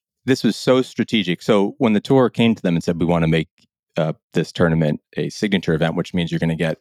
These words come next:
way better fields than you've been getting recently. Um, that means cutting the field from one eighty to eighty. You're gonna lose a lot of players, but you're gonna lose a lot of the ams too. But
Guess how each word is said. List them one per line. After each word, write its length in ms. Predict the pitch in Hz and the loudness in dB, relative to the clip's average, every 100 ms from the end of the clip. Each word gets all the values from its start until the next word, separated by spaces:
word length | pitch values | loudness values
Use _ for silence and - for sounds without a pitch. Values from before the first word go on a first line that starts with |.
| _ | _
way 180 | 101 98 | 0 0
better 260 | 92 87 80 | 2 0 -2
fields 360 | - 87 - 85 | -2 -2 -2 -2
than 120 | 80 | -2
you've 140 | 76 | -2
been 140 | 78 80 | -4 -4
getting 220 | 80 82 | -4 -2
recently. 540 | 87 - 80 78 - _ _ _ _ _ _ _ - | -2 -2 -6 -6 -8 _ _ _ _ _ _ _ -6
Um, 400 | 85 82 78 78 - _ | -2 0 -2 -6 -12 _
that 240 | 110 90 - _ | 0 0 -2 _
means 340 | 143 120 98 - | 0 2 2 0
cutting 300 | 107 90 87 | -2 0 0
the 60 | |
field 260 | - 90 82 | 0 -2 0
from 240 | 87 82 | -2 0
one 140 | 87 85 | 0 0
eighty 220 | 87 85 | -2 -2
to 120 | 85 | -2
eighty. 460 | 113 107 87 82 - | 0 0 0 -4 -2
You're 140 | 104 95 | 0 2
gonna 160 | 98 | 2
lose 320 | 87 92 85 | 2 2 0
a 40 | 85 | -2
lot 300 | 80 80 78 | -2 -2 -4
of 260 | 76 73 _ _ _ _ _ _ _ - | -8 -12 _ _ _ _ _ _ _ 0
players, 440 | 104 92 92 92 | 4 4 4 2
but 140 | 92 | -2
you're 80 | 87 | -2
gonna 120 | 87 85 | 0 0
lose 160 | 80 | -2
a 40 | 90 | -4
lot 100 | 82 | -4
of 80 | |
the 120 | 85 98 | -4 -2
ams 380 | 92 87 82 | 0 0 -4
too. 240 | - 107 92 | -2 0 2
But 220 | 90 | 2